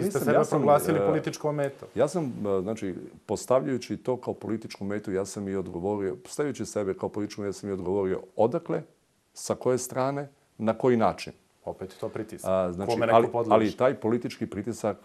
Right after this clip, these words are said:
Speaker 1: ne radi vlast i ne radi neko iz vlasti. Taj političak,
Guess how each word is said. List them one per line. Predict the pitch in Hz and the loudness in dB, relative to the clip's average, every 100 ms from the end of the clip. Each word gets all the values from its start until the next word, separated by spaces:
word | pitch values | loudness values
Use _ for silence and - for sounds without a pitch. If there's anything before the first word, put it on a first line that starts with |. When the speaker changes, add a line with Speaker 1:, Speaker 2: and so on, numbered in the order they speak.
| - | -6
Speaker 1:
ne | 101 107 | -2 2
radi | 98 104 | 2 4
vlast | 113 76 - - _ _ _ _ _ _ | 2 2 -4 -20 _ _ _ _ _ _
i | 98 | -2
ne | 104 | 2
radi | 113 104 104 | 2 2 0
neko | 107 107 | -2 -4
iz | 90 | 0
vlasti. | 107 85 - _ _ _ _ _ _ _ _ | 0 0 -8 _ _ _ _ _ _ _ _
Taj | 107 | -6
političak, | 104 92 92 113 117 | -4 -4 -4 -6 -6